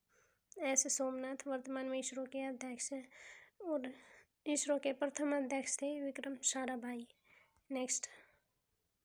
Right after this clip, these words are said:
भारत में पहला रॉकेट कब लॉन्च किया गया था? इक्कीस नवंबर उन्नीस सौ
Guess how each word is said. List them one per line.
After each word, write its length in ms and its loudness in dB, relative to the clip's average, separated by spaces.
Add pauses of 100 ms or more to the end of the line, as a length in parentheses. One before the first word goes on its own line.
(2750)
भारत 320 4
में 140 4
पहला 400 2
रॉकेट 680 -2
कब 160 4
लॉन्च 280 2
किया 220 -2
गया 220 0
था? 200 -6 (1040)
इक्कीस 540 4 (300)
नवंबर 360 -2
उन्नीस 480 -4
सौ 140 -6